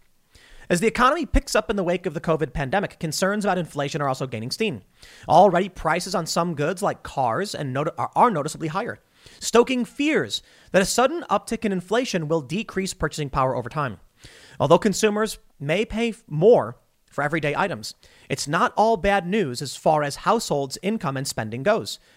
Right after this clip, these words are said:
Companies facing a labor shortage are also paying more to get workers to walk in the door. This is not a good thing. Rising wages precipitate inflation.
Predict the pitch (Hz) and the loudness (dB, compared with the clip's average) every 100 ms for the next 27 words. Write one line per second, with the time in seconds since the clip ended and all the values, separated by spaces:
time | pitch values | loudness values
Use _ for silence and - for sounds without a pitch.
0 | - 117 110 147 147 - 156 175 170 156 | -8 -6 -4 -4 -2 -2 0 0 0 2
1 | 226 240 190 - 139 165 160 202 220 - | 0 0 -2 -2 -6 -2 0 0 -2 -4
2 | - 220 277 247 311 214 175 156 202 220 | -2 -2 0 0 2 0 0 -2 -4 -4
3 | - 120 123 170 185 185 131 - _ 214 | -6 -4 0 0 0 -2 -2 -6 _ 2
4 | - 269 - 220 240 196 277 240 294 233 | 2 0 -2 2 4 6 4 2 -4 2
5 | 311 285 269 214 - - - - 160 160 | 2 4 0 -6 -10 -20 -20 -20 -14 2
6 | 202 233 294 226 277 254 240 320 240 254 | 4 4 0 -2 -4 2 4 4 0 0
7 | 220 160 - _ - 254 233 - - - | -2 -4 -10 _ -4 -2 0 -2 -4 -4
8 | - 240 - - - _ _ _ _ _ | 0 -2 -2 -16 -18 _ _ _ _ _
9 | _ - 262 - 254 254 - 226 131 | _ 4 4 4 2 4 2 0 -2